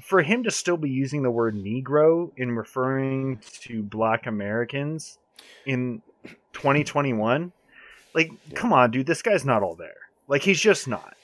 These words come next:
Speaker 1: right?
Speaker 2: Well, and it's, it's been, it's been said multiple times that he is suffering from vascular dementia. Like, and that this only more solidifies the fact that he has vascular dementia. He can't remember where the fuck he was. He can't,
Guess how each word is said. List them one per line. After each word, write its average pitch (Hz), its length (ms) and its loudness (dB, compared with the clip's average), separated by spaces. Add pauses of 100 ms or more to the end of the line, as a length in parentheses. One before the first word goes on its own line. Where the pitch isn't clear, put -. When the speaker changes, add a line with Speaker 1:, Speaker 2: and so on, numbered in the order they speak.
(140)
Speaker 1:
right? 120 380 8
Speaker 2:
Well, 190 160 6
and 190 120 6
it's, 180 280 -2
it's 165 200 -2
been, 190 380 2 (160)
it's 131 220 -4
been 151 400 -2
said 127 640 -4 (240)
multiple 107 540 -6
times 107 480 -10
that 87 240 -4 (220)
he 131 340 -12
is 104 180 -8
suffering 85 540 -8
from 110 360 -8
vascular 98 600 -6
dementia. 92 580 -10 (380)
Like, 90 300 -2 (920)
and 131 160 -2
that 139 180 -4 (340)
this 151 260 -2
only 147 320 0
more 113 480 -2 (580)
solidifies 107 920 -4
the 92 100 -12
fact - 380 -8
that 85 100 -10
he 82 120 -12
has 82 420 -6
vascular 78 560 -12
dementia. 98 520 -10
He 147 140 -10
can't 156 400 -6
remember 123 360 -6
where 120 160 -4
the 117 100 -4
fuck - 300 -10
he 131 140 -10
was. 113 360 -2
He 113 100 -12
can't, - 240 -6